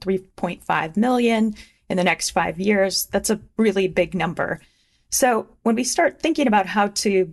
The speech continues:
get at that number, it's really important that we look outside the sort of standard demographic and try to really get more diverse and inclusive hiring practices in place, uh, programs in place for young, diverse students who are interested in cybersecurity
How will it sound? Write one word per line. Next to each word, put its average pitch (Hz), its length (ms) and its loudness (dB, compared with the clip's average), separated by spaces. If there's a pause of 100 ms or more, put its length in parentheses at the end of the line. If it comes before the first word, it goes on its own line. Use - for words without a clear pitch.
get 185 200 2
at 180 120 -2
that - 200 -2
number, 170 300 -2
it's - 240 -4
really 311 180 0
important 208 580 0
that 175 120 0
we 185 140 0
look 190 340 -2
outside 165 640 0 (140)
the 170 120 0
sort 180 220 -2
of 165 100 -4
standard 170 600 -2
demographic - 760 -6 (300)
and 185 100 -2
try 226 280 2
to 220 180 -2 (100)
really 214 300 2
get 202 260 -2
more 175 240 0
diverse 175 640 0
and 180 80 -4
inclusive 170 800 -4 (300)
hiring 247 420 2
practices 214 520 -2
in 202 120 0
place, 196 540 0 (280)
uh, 160 120 -2
programs 214 600 0
in 190 120 0
place 185 360 0
for 175 440 0
young, 185 260 0
diverse 180 400 0
students 180 440 -2
who - 80 -2
are 165 160 -4
interested 208 440 0
in 180 100 0
cybersecurity 175 920 -2